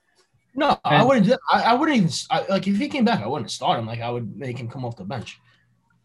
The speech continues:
Speaker 1: Six, seven man off the bench. Play a couple minutes, sh-, put up a couple threes. Bro, even if he, bro, you saw what he did when he dropped sixty that night?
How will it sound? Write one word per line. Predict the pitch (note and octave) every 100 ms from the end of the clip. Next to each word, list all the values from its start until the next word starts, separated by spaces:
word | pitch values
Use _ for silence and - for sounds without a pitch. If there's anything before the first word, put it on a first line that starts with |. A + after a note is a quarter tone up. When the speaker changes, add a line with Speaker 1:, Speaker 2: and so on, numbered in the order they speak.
| _ _
Speaker 1:
Six, | - D#3 -
seven | D3 C3+ C3
man | C3 B2+
off | B2+
the | B2
bench. | A#2+ A#2+ - - _
Play | - C#3+
a | C#3
couple | D3 C3+
minutes, | C#3 C#3 B2 A#2
sh-, | - - - _
put | D3+
up | C#3
a | C3+
couple | C#3 C3+
threes. | C3+ C#3
Bro, | B2 F#3 B2+
even | B2 G3 C#4+
if | C#4+
he, | A3+ D#3+
bro, | E3 G3 - - - - -
you | A3+
saw | - A3
what | F#3
he |
did | E3+ F#3
when | F3
he | F3
dropped | E3 D#3+
sixty | - E3 - E3+
that | E3+ D#3+
night? | G3+ G3